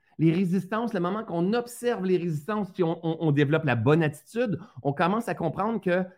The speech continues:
grâce à cette contraction-là, cette résistance-là, je vais grandir, je vais croître et je vais devenir une nouvelle version de nous-mêmes, de moi-même, comme la nature le fait, comme le, le petit coco qui sort de l'œuf, comme le bébé qui, qui sort de maman. Les résistances sont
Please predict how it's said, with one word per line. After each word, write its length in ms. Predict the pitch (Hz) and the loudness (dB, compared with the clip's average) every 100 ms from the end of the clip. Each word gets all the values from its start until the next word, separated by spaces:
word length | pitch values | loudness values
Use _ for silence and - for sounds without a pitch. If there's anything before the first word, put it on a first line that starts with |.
| - | -10
grâce 380 | 123 139 202 208 | -4 0 2 0
à 60 | 156 | -2
cette 200 | 151 - | -4 -2
contraction-là, 600 | 165 160 151 - 147 196 | -4 -4 -6 -2 0 0
cette 180 | 160 - | -2 -4
résistance-là, 500 | 139 123 151 143 214 | -4 -2 -4 -2 -2
je 100 | 147 | -2
vais 100 | 127 | -2
grandir, 680 | 117 151 175 139 175 170 | -2 -2 -2 -2 -2 -2
je 100 | 123 | -2
vais 160 | 135 127 | -4 -6
croître 400 | - 185 208 - - _ - | -6 2 2 0 -20 _ -2
et 100 | 131 | 0
je 100 | 123 | 4
vais 120 | 135 | 4
devenir 720 | 110 185 220 214 196 214 170 | 6 6 6 4 2 2 4
une 160 | 147 143 | 6 6
nouvelle 280 | 139 151 139 | 6 4 4
version 300 | 139 - 143 | 0 0 2
de 80 | |
nous-mêmes, 480 | 135 123 135 202 214 - _ - | 4 4 2 0 -4 -6 _ -2
de 80 | 127 | 2
moi-même, 500 | 135 135 135 196 190 | 4 4 2 0 -4
comme 240 | - 170 | 0 0
la 140 | 175 147 | 2 2
nature 380 | 131 - 202 196 | 0 -2 -2 0
le 120 | 170 | 0
fait, 260 | - 180 | -2 -6
comme 240 | 190 151 139 | -4 0 2
le, 140 | 120 - - | 0 -2 -4
le 160 | 123 | -4
petit 120 | - | -4
coco 320 | - 151 190 190 | -4 -2 0 -4
qui 140 | - | -4
sort 160 | 175 165 | -6 -2
de 80 | |
l'œuf, 320 | 156 170 196 196 | 0 0 -2 -2
comme 180 | 151 139 | 2 2
le 80 | 127 | 2
bébé 280 | 143 180 | 2 2
qui, 120 | 180 165 160 | 2 -6 -6
qui 80 | - | -12
sort 160 | 175 165 | -8 -4
de 80 | 156 | -2
maman. 300 | 151 180 214 _ _ _ | -2 -4 -4 _ _ _
Les 220 | 247 247 | -2 -2
résistances 1120 | 214 269 240 220 247 - - - 349 381 453 - | 0 -2 -2 -2 -4 -6 -6 -6 -2 -2 -4 -6
sont 320 | - 262 | -6 -4